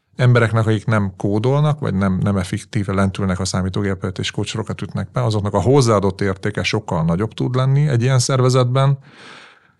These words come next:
és mivel az, a kódolók nem fognak tudni többet kódolni, maximum jobban értik, hogy miért csinálják a dolgokat, de hogyha ez a fej-, ez a, ez a szervezet, hierarchia minden egyes, ö, tagja hozzá tud tenni még valamit az értékteremtéshez, akkor önmagában a megteremtett érték,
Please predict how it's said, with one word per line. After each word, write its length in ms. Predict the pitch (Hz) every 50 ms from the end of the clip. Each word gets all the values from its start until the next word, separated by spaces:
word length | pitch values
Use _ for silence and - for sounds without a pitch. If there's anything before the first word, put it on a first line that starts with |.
| _ _ _
és 140 | 120 107
mivel 260 | - 131 123 117 120 117
az, 260 | 120 120 120 - _ _ _
a 140 | - 120 -
kódolók 360 | 139 156 160 131 127 120 117
nem 100 | 143 151
fognak 260 | 147 - 127 107 95
tudni 220 | - 117 110 104
többet 360 | 98 - 110 101 98 101 - -
kódolni, 580 | - 104 104 101 104 101 104 104 107 127 143 147 147 - -
maximum 600 | 135 117 104 - - - 123 110 101 98 104 -
jobban 320 | 117 117 113 104 113 104
értik, 340 | 101 104 101 - - 113 -
hogy 120 | - 107
miért 220 | 98 101 98 98 95
csinálják 400 | - - 120 117 120 123 123 123
a 60 | 131
dolgokat, 560 | 131 135 139 139 139 139 - 156 151 147 - _
de 200 | - 139 117 113
hogyha 320 | 107 104 110 110 - 117
ez 160 | 104 107 101 110
a 220 | 107 104 101 90 - - _ _ _ _ _ _ _ _ _ _ _ _ _ _ _ _ _ _ _ _ _ _
fej-, 400 | - - - - 113 104 - -
ez 160 | 113 107 95 92
a, 240 | 101 95 95 - - -
ez 120 | - 104
a 60 | 101 92
szervezet, 720 | - - 120 120 123 117 113 104 101 104 92 - - - _ - _ _
hierarchia 560 | - 120 123 127 117 110 98 98 104 104 101
minden 240 | 110 139 160 170 143
egyes, 400 | 117 104 107 98 - - - _ _
ö, 220 | - 113 101 95 95 92
tagja 280 | - 120 117 107 98
hozzá 360 | 85 110 120 120 113 120 107 95
tud 200 | - - 101 -
tenni 240 | - 107 101 101
még 160 | 98 101 95 98
valamit 240 | 104 98 95 92
az 100 | 95 92
értékteremtéshez, 800 | 92 95 95 - 127 123 - 147 139 131 120 139 131 - 127 113
akkor 220 | 110 107 - - -
önmagában 520 | 127 123 139 139 135 123 110 104 95 87
a 40 | 87
megteremtett 640 | 90 98 101 - - 139 131 123 123 - 120 117 -
érték, 500 | 123 120 120 - - 135 135 135 135